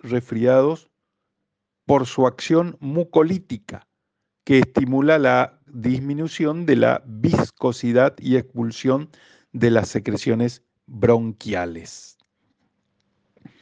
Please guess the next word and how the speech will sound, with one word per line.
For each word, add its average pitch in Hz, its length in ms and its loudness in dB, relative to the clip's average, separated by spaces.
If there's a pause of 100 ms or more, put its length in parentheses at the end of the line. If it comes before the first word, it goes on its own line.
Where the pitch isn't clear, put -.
(2500)
Bueno, 131 520 -2